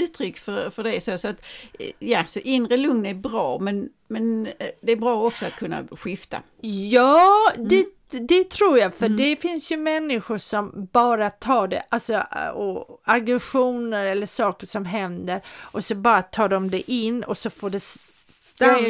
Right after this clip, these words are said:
Speaker 1: just det.
Speaker 2: där, och då
Speaker 1: Mm.
Speaker 2: är det ju lätt att det
Speaker 1: Mm.
Speaker 2: sen
Speaker 1: Det
Speaker 2: brister
Speaker 1: blir för
Speaker 2: i någon,
Speaker 1: mycket,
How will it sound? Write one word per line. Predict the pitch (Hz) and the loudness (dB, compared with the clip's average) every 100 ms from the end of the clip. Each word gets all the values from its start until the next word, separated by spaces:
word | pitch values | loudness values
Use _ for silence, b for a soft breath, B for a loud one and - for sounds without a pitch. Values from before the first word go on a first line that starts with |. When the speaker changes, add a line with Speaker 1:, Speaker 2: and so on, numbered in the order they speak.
| 277 | 2
Speaker 1:
just | 311 | 2
det. | |
Speaker 2:
där, | 180 202 | 2 0
och | 208 | 0
då | 208 | 2
Speaker 1:
Mm. | 285 | 2
Speaker 2:
är | 294 | 2
det | 277 | 0
ju | 262 | -2
lätt | 214 190 | -4 -4
att | 196 | -6
det | 196 | -2
Speaker 1:
Mm. | 190 | -2
Speaker 2:
sen | 202 180 180 170 | -2 -6 -6 -4
Speaker 1:
Det | 196 | -4
Speaker 2:
brister | 226 - - - 233 220 | -4 -4 -8 -4 -2 -2
Speaker 1:
blir | 202 | -2
för | 190 | -4
Speaker 2:
i | |
någon, | 180 180 | -4 -6
Speaker 1:
mycket, | 185 | -8